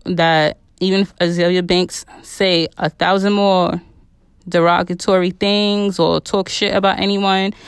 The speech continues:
I hope you could forgive her just as much as we forgive the Billion Dollar Man.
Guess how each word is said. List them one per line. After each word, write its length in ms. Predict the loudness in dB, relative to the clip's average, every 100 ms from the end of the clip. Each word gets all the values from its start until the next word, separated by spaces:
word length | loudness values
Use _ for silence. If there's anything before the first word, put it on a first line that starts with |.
| -20 -12 -4
I 140 | 0
hope 280 | 2 0 -2
you 100 | -4
could 140 | -4
forgive 360 | -4 0 0 0
her 100 | -2
just 240 | -2 -2
as 100 | -2
much 260 | 0 -2 -2
as 120 | -2
we 100 | -2
forgive 580 | -2 -2 2 2 0 -6 _
the 100 | -2
Billion 360 | 2 2 2
Dollar 280 | 2 0 0
Man. 360 | -2 -4 -8